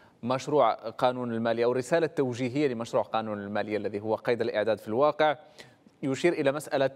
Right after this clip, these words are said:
العدالة المجالية ومسألة الجهات ولنقل التقريب بين هذه المجالات. هل هناك اتساق،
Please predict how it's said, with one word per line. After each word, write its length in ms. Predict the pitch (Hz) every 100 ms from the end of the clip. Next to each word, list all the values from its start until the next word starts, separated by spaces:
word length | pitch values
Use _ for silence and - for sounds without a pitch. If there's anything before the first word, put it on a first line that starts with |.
| - 135
العدالة 640 | 120 113 107 110 131 143
المجالية 600 | 127 120 117 110 123 123
ومسألة 500 | 120 113 - 120 113 -
الجهات 600 | 120 104 107 120 120 117
ولنقل 1120 | 113 110 110 107 - - - 117 120 - 120 113
التقريب 600 | 113 - 120 127 120 104
بين 180 | 110 107
هذه 300 | 110 104 104
المجالات. 520 | 104 98 92 95 139
هل 240 | 208 247
هناك 320 | 185 202 202
اتساق، 680 | 185 - 180 - 127 98 -